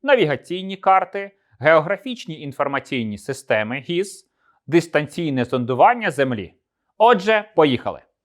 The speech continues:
Почнемо з географічних атласів. Залежно від призначення атласу, карти добирають за певними ознаками: охопленням території, змістом та призначенням.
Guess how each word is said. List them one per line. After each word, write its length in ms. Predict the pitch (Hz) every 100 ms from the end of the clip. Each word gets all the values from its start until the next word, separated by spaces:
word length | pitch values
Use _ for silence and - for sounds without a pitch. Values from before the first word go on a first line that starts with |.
| _ _ _
Почнемо 600 | 151 - - 117 123 254
з 80 | 208
географічних 760 | 175 135 131 143 147 - 135 -
атласів. 640 | 147 135 104 - - - _ _ _
Залежно 480 | 110 160 277 285 240
від 180 | 165 -
призначення 680 | - - 151 254 - 302 294
атласу, 480 | 277 277 277 269 262
карти 460 | - 202 247 - 240
добирають 680 | 196 147 123 139 180 175
за 120 | 123 135
певними 480 | 127 131 127 123
ознаками: 680 | - 139 147 143 113 101 85 -
охопленням 640 | - 180 285 - 143 123 104
території, 720 | - 120 - 202 202 185 185 _ _ _
змістом 680 | 123 151 190 277 - 311 302
та 220 | - 160
призначенням. 760 | - 139 131 131 - 101 82